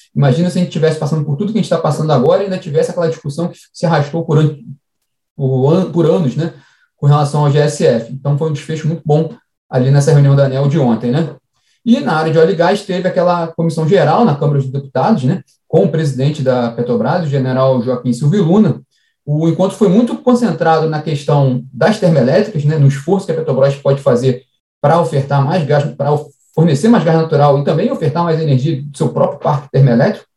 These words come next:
Também houve uma, uma discussão grande sobre a questão dos preços dos combustíveis, né, que tem aumentado bastante, né, e a gente tá com uma pressão inflacionária, e também sobre a atualização sobre os desinvent-, desinvestimentos da companhia, né?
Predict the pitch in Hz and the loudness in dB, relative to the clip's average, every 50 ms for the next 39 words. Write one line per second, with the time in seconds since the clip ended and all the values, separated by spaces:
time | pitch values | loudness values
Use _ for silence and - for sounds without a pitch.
0 | _ _ _ _ _ _ _ _ _ _ _ _ _ _ - - _ - 170 170 | _ _ _ _ _ _ _ _ _ _ _ _ _ _ -20 -16 _ -2 0 2
1 | 156 135 - 185 214 196 160 165 170 160 151 147 139 135 127 110 - - - - | 2 2 2 2 0 0 0 0 0 0 0 -2 -2 -2 -4 -4 -8 -14 -20 -20
2 | - - _ - 131 131 131 - - 139 143 139 135 135 139 139 139 - 185 202 | -20 -20 _ -4 -4 -4 -2 -2 -4 -2 2 2 2 4 4 2 2 2 2 2
3 | - - - 156 143 - 165 151 139 - - - 165 214 240 - 151 139 - - | 2 0 0 -2 -2 -2 -2 -2 -2 -4 -4 -2 0 0 0 0 -2 -6 -6 -6
4 | 147 147 123 113 - - - 226 240 208 135 139 151 180 185 - _ _ _ _ | -6 -6 -6 -6 -6 -2 0 0 0 0 -2 -4 -4 -8 -8 -10 _ _ _ _
5 | _ _ _ _ _ - 143 - - 139 160 160 139 123 117 113 131 120 117 117 | _ _ _ _ _ -8 -6 -2 0 2 2 2 2 2 0 0 0 0 0 -2
6 | 117 110 - - 147 196 233 226 - - 143 151 160 139 123 123 123 117 - 120 | -2 -4 -4 -4 0 4 4 4 4 2 0 0 0 0 0 0 -2 -2 -4 0
7 | 113 113 117 - - 131 - 139 117 - 120 117 - 131 127 - 135 120 117 - | 0 0 0 0 -2 -4 -4 -4 -2 -2 -2 -2 -2 -4 -4 -2 -2 -4 -2 0
8 | 120 113 113 139 185 214 208 160 120 - - _ _ _ _ _ - - 165 147 | 0 0 0 0 0 2 2 0 0 -2 -6 _ _ _ _ _ -8 -6 -2 2
9 | 233 240 180 185 214 220 233 220 208 240 233 226 - - 175 - - 190 185 180 | 2 2 2 2 2 2 2 2 2 2 2 0 0 -4 -6 -4 -2 -2 -2 0
10 | 202 180 - 190 190 - 220 214 208 180 214 202 220 233 190 160 160 170 160 - | -2 -2 -2 -2 -4 -4 -2 -2 -2 -2 0 2 4 4 4 4 0 -2 -4 -6
11 | - - 139 139 160 165 175 160 160 151 160 139 135 - - 139 139 143 139 139 | -10 -10 -8 -6 -6 -4 -4 -6 -6 -4 -2 -2 -2 -2 -2 -2 0 0 0 2
12 | 180 147 127 160 196 180 147 | 2 2 2 2 2 0 0